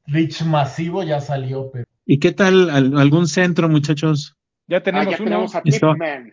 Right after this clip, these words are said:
Speaker 1: Sí, ya agarramos.
Speaker 2: Ah, es cierto, tienen razón.
Speaker 4: Ya, ya tenemos a Tipman. Este
Speaker 1: Ajá.
Speaker 4: Yasir Abdullah puede ser otro edge.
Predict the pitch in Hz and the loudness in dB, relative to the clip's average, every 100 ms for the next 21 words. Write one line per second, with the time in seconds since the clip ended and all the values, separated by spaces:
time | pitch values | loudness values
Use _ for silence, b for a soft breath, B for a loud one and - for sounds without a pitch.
0 | _ 156 160 160 143 147 147 156 147 139 | _ -20 -14 -12 -8 -2 2 2 4 2
1 | 139 120 156 147 139 120 123 120 120 _ | 2 -2 2 6 6 4 0 -2 -4 _
2 | _ 110 117 123 123 123 - - 120 - | _ -14 -12 -12 -12 -12 -14 -10 -10 -10
3 | - 110 _ - 190 311 247 165 143 196 | -18 -18 _ -6 -4 -2 -2 -2 -2 -4
4 | 233 165 156 214 226 - 214 208 208 214 | -2 -2 0 0 -2 -4 -8 -6 -8 -8
5 | 185 180 190 175 214 - | -10 -10 -8 -8 -10 -14